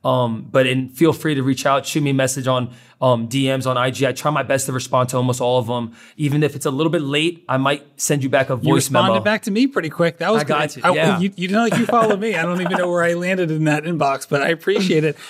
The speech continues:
Speaker 2: You put out great stuff. I really appreciate it. And good luck with the marathon. You're, you're going for that sub three hour, and you're certainly working your tail off. So good luck, my man.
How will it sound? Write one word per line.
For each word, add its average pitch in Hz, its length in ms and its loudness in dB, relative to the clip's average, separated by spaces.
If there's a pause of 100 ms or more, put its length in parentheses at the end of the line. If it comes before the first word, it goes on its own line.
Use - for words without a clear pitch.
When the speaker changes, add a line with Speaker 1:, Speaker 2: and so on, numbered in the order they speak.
(140)
Speaker 2:
You 196 140 -2
put 254 120 0
out 208 140 2
great 196 220 -2
stuff. 165 340 -2
I 175 120 2
really 180 260 0
appreciate 175 440 -2
it. 151 80 -6
And 151 160 -2
good 175 200 0
luck 170 320 -4
with 156 160 -2
the 165 80 -4
marathon. 160 440 2
You're, 156 200 -2 (160)
you're 165 160 -2
going 165 180 0
for 160 120 -4
that 143 200 0
sub 151 260 0
three 156 220 -2
hour, 147 300 0
and 135 100 -2
you're 139 80 0
certainly 151 320 0
working 143 320 2
your 139 100 2
tail 135 300 0
off. 113 160 -6
So 117 180 -6
good 165 200 -2
luck, 160 160 -2
my 143 80 -2
man. 135 260 -6